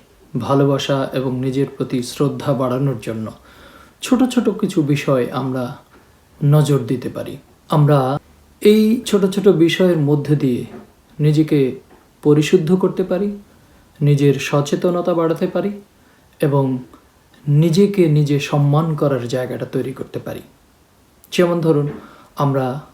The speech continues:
মিথ্যা কথা বলা যদি ছেড়ে দেই, আমরা যদি অন্যের দোষ ধরা ছেড়ে দেই, আমরা যদি ষড়যন্ত্র করা ছেড়ে দেই, লোভ করা ছেড়ে দেই, অহংকার করা ছেড়ে দেই,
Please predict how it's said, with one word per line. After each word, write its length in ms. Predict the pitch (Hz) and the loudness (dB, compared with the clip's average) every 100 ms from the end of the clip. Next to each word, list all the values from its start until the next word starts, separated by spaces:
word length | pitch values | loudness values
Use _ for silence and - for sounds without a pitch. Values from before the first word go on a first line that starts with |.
| _ _ _ 151 | _ _ _ 0
মিথ্যা 380 | 151 156 - 151 | 0 0 -2 0
কথা 240 | 151 156 | -2 0
বলা 240 | 135 131 123 | 0 0 -2
যদি 260 | 131 127 117 | -2 -4 -6
ছেড়ে 240 | - 135 | -4 -2
দেই, 240 | 123 120 147 - _ _ - - - | -2 -4 -6 -12 _ _ -20 -20 -6
আমরা 240 | 151 139 | -2 0
যদি 420 | 135 139 135 131 139 - - _ _ _ _ | 0 0 0 -2 -4 -14 -20 _ _ _ _
অন্যের 480 | 185 175 170 160 143 | 0 2 2 2 2
দোষ 260 | 151 175 135 | 4 2 0
ধরা 240 | 110 135 | -2 -4
ছেড়ে 280 | 123 131 123 | -4 -6 -4
দেই, 240 | 127 123 - - _ _ _ _ | -2 -4 -6 -18 _ _ _ _
আমরা 300 | 143 135 143 | -4 0 0
যদি 480 | 135 139 135 131 123 | 0 -2 -2 -2 -6
ষড়যন্ত্র 720 | - - 147 156 160 160 160 | -10 -4 0 2 0 -2 -4
করা 260 | 151 143 135 | -2 -2 -4
ছেড়ে 260 | - 131 131 | -4 -6 -4
দেই, 260 | 127 127 127 - _ _ - | -2 -4 -6 -14 _ _ -4
লোভ 360 | 143 147 170 151 - | 4 6 6 2 -2
করা 220 | 151 135 | 0 0
ছেড়ে 320 | - 131 131 | -4 -4 -2
দেই, 260 | 127 127 123 - - - | 0 0 -2 -8 -20 -10
অহংকার 560 | 156 147 175 175 170 147 | -4 -2 -2 0 0 0
করা 280 | 139 139 131 | 0 -2 -2
ছেড়ে 260 | - 139 | -4 -4
দেই, 300 | 127 131 127 | -2 -2 -2